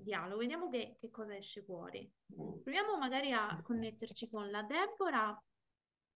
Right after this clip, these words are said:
Speaker 1: che, eh, vediamo, che vorrebbe essere accettata dai tuoi genitori, così ci connettiamo anche al senso di colpa, secondo me.
Speaker 2: Ok.
Speaker 1: Quindi Deborah che vorrebbe essere accettata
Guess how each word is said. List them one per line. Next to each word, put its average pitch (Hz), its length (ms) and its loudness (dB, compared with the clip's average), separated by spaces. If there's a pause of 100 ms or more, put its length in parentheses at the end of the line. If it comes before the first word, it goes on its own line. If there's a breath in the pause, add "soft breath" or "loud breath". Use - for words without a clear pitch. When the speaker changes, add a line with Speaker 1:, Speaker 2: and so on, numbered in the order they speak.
(920)
Speaker 1:
che, 285 440 4
eh, 214 380 -2
vediamo, 196 580 -8
che 254 100 2
vorrebbe 339 440 6
essere 262 300 2
accettata 185 540 -12
dai 180 120 -10
tuoi 170 180 -10
genitori, 165 720 -8 (260)
così 233 240 0
ci 226 140 -2
connettiamo 185 500 -6
anche 180 200 -8
al 180 100 -10
senso 175 260 -12
di 185 120 -2
colpa, 170 340 -6
secondo 180 360 -8
me. 180 360 -4 (320)
Speaker 2:
Ok. 151 680 -6 (680)
Speaker 1:
Quindi 196 340 -2
Deborah 247 520 2
che 208 80 -2
vorrebbe 196 400 -8
essere 185 600 -6
accettata 202 1120 -8